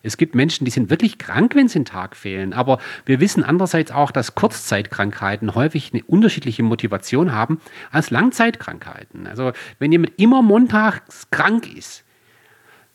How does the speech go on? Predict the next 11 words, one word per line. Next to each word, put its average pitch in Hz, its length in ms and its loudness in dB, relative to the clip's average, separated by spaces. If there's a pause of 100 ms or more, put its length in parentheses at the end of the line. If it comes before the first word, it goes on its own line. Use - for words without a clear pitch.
(180)
dann 156 340 0
ist - 240 -6
es 147 160 -6
häufig 180 680 -2
motivational. 139 920 0 (1120)
Das 113 100 -14
soll 196 100 0
jetzt 214 160 0
nicht 233 200 2
heißen, 185 340 2
dass, 139 220 -4